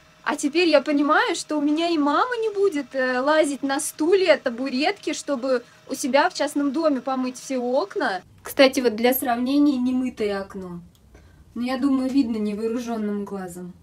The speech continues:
Вот и правда, с современными технологиями реально купить себе дополнительный час в сутках.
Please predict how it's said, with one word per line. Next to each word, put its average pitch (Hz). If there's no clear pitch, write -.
Вот 233
и -
правда, 330
с -
современными 285
технологиями 269
реально 226
купить 247
себе 294
дополнительный 233
час 220
в -
сутках. -